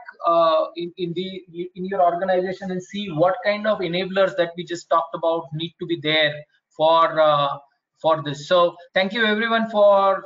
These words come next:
for giving your, uh, votes. Um, so, I mean, it's good that we've learned about the layers. How do we go about achieving these, uh, making progress in these layers? Because typically,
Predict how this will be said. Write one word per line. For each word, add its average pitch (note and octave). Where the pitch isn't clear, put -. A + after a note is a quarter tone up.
for E3+
giving F3+
your, D#3+
uh, D3+
votes. F#3
Um, F3+
so, A#3
I G3
mean, G#3
it's G#3+
good C4
that A#3
we've A3+
learned G3+
about G3
the G3
layers. F3
How F#3+
do C#4
we C4+
go G#3+
about G#3
achieving G3+
these, G3
uh, F3
making F#3
progress G3
in F#3
these F3
layers? D3
Because A3
typically, A#3